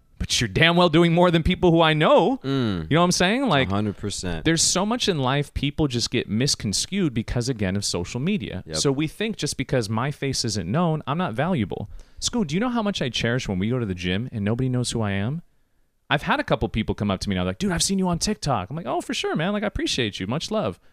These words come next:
Speaker 1: But I don't want that.
Speaker 2: Yeah.
Speaker 1: I don't do this for that. I do this because I wanna bring entertainment back to know people are valued.
Speaker 2: Yeah.
Speaker 1: If I do a show, I'm putting my heart and soul into it, or else why am I doing it? I'm a part of Source, dog. I gotta give you my source.
Speaker 2: Yep.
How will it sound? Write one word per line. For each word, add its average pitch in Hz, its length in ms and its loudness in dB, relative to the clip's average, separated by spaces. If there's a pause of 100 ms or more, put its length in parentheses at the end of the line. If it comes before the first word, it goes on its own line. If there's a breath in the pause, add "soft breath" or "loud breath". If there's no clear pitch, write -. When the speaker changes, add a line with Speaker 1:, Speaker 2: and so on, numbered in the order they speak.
(460)
Speaker 1:
But - 80 -2
I 127 40 0
don't 170 160 0
want 175 240 -2
that. - 260 -6 (120)
Speaker 2:
Yeah. 71 220 -4 (120)
Speaker 1:
I 196 60 0
don't 208 160 0
do 202 160 2
this 160 160 -2
for 95 140 -4
that. 57 240 -6 (400)
I 135 80 0
do 156 220 0
this 147 180 0
because 120 340 -2
I 123 60 0
wanna 143 200 2
bring 120 180 0
entertainment 123 520 -2
back 170 340 -2
to - 100 -4
know 113 100 0
people 127 380 -4
are 104 80 0
valued. 98 680 -2
Speaker 2:
Yeah. 78 180 -4 (220)
Speaker 1:
If 131 140 0
I 170 140 2
do 254 140 2
a - 40 0
show, 110 580 0
I'm 131 80 0
putting 185 240 0
my 135 120 0
heart 123 200 -2
and 110 80 -4
soul 185 300 -2
into 104 260 -2
it, 104 80 -2
or 117 80 0
else 113 200 -2 (100)
why 170 200 -2
am 156 60 -2
I 123 80 -2
doing 104 320 -2
it? - 140 -18 (500)
I'm 190 100 2
a 254 40 -2
part 180 200 2
of 107 80 -2
Source, 208 320 -2
dog. 143 360 0
I 143 60 -2
gotta 190 120 2
give 196 160 2
you 196 100 6
my 113 140 4
source. 87 480 -4
Speaker 2:
Yep. 90 140 -2